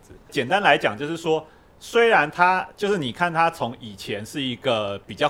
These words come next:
公开支持墨索里尼，或者说所谓意大利传统法西斯历史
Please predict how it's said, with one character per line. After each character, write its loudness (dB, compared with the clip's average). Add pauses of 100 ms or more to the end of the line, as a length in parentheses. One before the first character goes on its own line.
公 -2
开 -4
支 -10
持 -14
墨 -6
索 -10
里 -14
尼， -18
或 -12
者 -14
说 -8
所 -14
谓 -8
意 -12
大 -2
利 -10
传 -14
统 -14
法 -10
西 -18
斯 -16
历 -10
史 -18